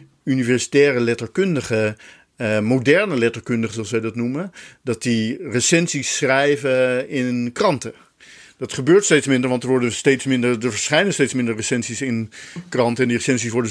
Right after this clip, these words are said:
nu inmiddels, zijn inmiddels zo kort of worden alleen maar door Matthijs van Nieuwkerk geschreven dat, ja, d-, er geen, eh, academicus meer. Nou, Matthijs van Nieuwkerk is, geloof ik, trouwens ook Neerlandicus. Nou, maar in ieder geval, hoe dan ook, hè, dat er geen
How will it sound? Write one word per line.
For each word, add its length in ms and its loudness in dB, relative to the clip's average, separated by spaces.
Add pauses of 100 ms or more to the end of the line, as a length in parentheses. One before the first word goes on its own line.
nu 280 0
inmiddels, 340 0
zijn 140 0
inmiddels 460 0
zo 220 6
kort 380 0
of 220 -2
worden 220 0
alleen 160 2
maar 140 0
door 360 0 (320)
Matthijs 420 2
van 120 -2
Nieuwkerk 400 2
geschreven 480 2
dat, 240 0
ja, 340 -2 (240)
d-, 40 -14
er 100 -2
geen, 300 0
eh, 160 0 (140)
academicus 640 0
meer. 320 -4
Nou, 260 0
Matthijs 280 0
van 100 -4
Nieuwkerk 280 0
is, 100 -8
geloof 140 2
ik, 60 -4
trouwens 280 -2
ook 60 -8
Neerlandicus. 480 -2
Nou, 160 2 (220)
maar 100 4
in 80 4
ieder 160 4
geval, 140 4
hoe 100 4
dan 100 4
ook, 160 0
hè, 240 0
dat 140 -2
er 60 -6
geen 200 0